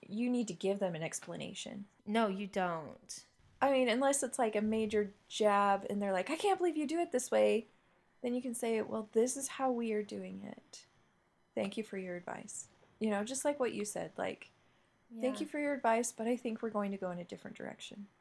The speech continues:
Speaker 1: you know?
Speaker 2: Well,
Speaker 1: And
Speaker 2: and
Speaker 1: as my friend always says, people want to be heard.
Speaker 2: Yes,
Speaker 1: And
Speaker 2: that's true.
Speaker 1: and so sometimes, like, acknowledging that they've been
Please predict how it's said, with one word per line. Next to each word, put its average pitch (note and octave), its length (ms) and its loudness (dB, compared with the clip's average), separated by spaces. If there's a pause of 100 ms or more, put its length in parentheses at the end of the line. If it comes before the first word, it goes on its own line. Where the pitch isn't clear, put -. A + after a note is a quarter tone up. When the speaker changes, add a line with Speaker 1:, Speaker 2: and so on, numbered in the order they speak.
(200)
Speaker 1:
you A3+ 140 0
know? F#3 280 -2 (100)
Speaker 2:
Well, C4 300 -8 (200)
Speaker 1:
And A#3+ 260 6
Speaker 2:
and - 240 -6
Speaker 1:
as A#3+ 180 2
my C4 120 4
friend C4+ 280 2
always A#3 220 2
says, G#3+ 200 -2
people A#3+ 300 -4
want G3 280 0
to G#3 80 -10
be G3 200 -6 (120)
heard. D#3 340 -10 (840)
Speaker 2:
Yes, F#3+ 540 2
Speaker 1:
And F3 100 -6
Speaker 2:
that's G3+ 480 -6
true. F#3+ 520 -10
Speaker 1:
and A3+ 160 2
so B3 240 6
sometimes, C4 640 2
like, F#3+ 220 4
acknowledging G3+ 800 -2
that G3 140 -6
they've F3+ 280 -6
been F3+ 300 -6